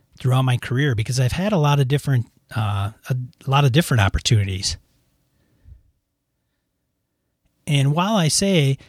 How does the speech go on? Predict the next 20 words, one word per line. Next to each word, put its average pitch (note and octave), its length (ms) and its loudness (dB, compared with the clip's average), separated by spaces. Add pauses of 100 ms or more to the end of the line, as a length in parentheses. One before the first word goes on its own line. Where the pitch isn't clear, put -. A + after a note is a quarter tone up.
(560)
that C3+ 540 0
you're C3+ 160 2
responsible C3+ 540 0
for C3 160 0
your A2+ 140 4
own G#2+ 120 0
career, B2+ 680 2 (920)
there D#3+ 200 0
are A#3 120 -2
some A#3 220 2
people G#3+ 360 0
that, A3 220 0 (220)
you C#3+ 100 0
know, D3+ 120 0
have D#3 500 -2
an F3+ 80 2
effect - 380 -4
on G2 160 0
that. F#2+ 240 -8 (1120)
So, C3 320 0